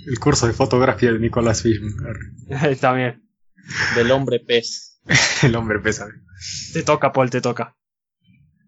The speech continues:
Speaker 1: ¿Hay algo a lo que te dediques? O sea, ¿tienes algún, algún tipo de hobby, algo a lo que, claro,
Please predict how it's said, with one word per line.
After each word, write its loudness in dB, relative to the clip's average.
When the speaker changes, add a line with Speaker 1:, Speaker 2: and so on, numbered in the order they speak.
Speaker 1:
¿Hay 2
algo 2
a 4
lo 0
que -4
te -4
dediques? 0
O -10
sea, 0
¿tienes 4
algún, 6
algún 2
tipo 4
de 2
hobby, 4
algo 4
a 4
lo 0
que, -2
claro, 0